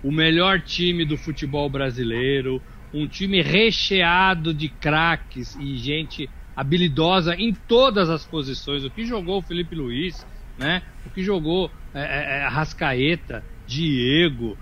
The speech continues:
o Gerson, que é muito bom jogador, jogou um pouquinho abaixo. Mas é o Gerson, né, que todo mundo pede na seleção, né? O, o, a própria zaga, apesar do, do pênalti do Rodrigo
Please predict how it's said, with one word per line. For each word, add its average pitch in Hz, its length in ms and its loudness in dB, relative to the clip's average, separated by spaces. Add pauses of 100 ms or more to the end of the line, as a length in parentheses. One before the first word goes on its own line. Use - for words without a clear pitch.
(220)
o 139 80 -2
Gerson, 170 580 2
que 165 100 -4
é 156 60 2
muito 170 280 -4
bom 170 180 -4
jogador, 156 400 -2
jogou 170 240 -6
um - 20 -6
pouquinho 170 320 -8
abaixo. 160 480 -2 (240)
Mas 156 160 0
é 220 80 2
o 233 80 4
Gerson, 165 480 2
né, 175 180 0
que - 60 -12
todo 180 180 -4
mundo 175 220 -4
pede 175 320 -2
na 170 120 -2
seleção, 170 720 -4 (340)
né? 170 260 0 (260)
O, 147 340 -2
o, 151 60 -4
a 135 60 -4
própria 185 400 0
zaga, 151 720 2 (180)
apesar 147 560 0
do, 147 160 -2
do 131 160 -4
pênalti 147 460 -6
do 135 100 -6
Rodrigo 127 440 -6